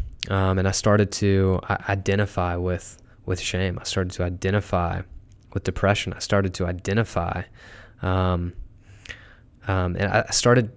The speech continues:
I started to think of myself as a bad person or, or an unsuccessful person. And in college, I, I had a full-blown eating disorder that I didn't let anyone know about.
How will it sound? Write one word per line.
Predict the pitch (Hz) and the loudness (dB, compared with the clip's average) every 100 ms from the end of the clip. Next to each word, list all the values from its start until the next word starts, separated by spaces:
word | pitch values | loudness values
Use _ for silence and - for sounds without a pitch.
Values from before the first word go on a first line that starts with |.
| - | -8
I | |
started | - 131 131 | -2 2 4
to | 101 | 2
think | - - 131 123 | -2 -2 0 0
of | |
myself | 104 95 - 98 92 92 - - - | 0 0 2 2 2 -2 -8 -12 -2
as | 101 | 0
a | 95 | 0
bad | 87 92 87 | 0 0 0
person | - 95 - 98 | 0 -2 -2 -6
or, | - 95 95 | -4 -4 -2
or | 101 | 0
an | 98 - | 0 0
unsuccessful | 104 104 98 - 90 95 92 - | -2 0 -2 -4 -4 -2 -4 -6
person. | 95 95 92 - - - - - - - - - - - - - - | -4 -2 -2 -4 -6 -4 -6 -8 -20 -20 -20 -20 -20 -20 -20 -10 -4
And | 117 101 | 0 0
in | |
college, | 98 104 104 107 95 | 4 6 8 6 4
I, | 87 87 | 2 2
I | |
had | 95 92 | 0 0
a | |
full-blown | - 110 98 98 95 92 - - | 0 0 2 2 2 0 -4 -10
eating | - 98 98 | -2 0 2
disorder | 104 110 104 110 123 - | 2 4 4 2 0 -4
that | - | -2
I | 95 | 2
didn't | 98 92 | 2 2
let | 90 - | -2 0
anyone | 104 104 101 98 | 0 4 4 4
know | 95 98 | 4 4
about. | 98 107 113 - | 4 4 2 -6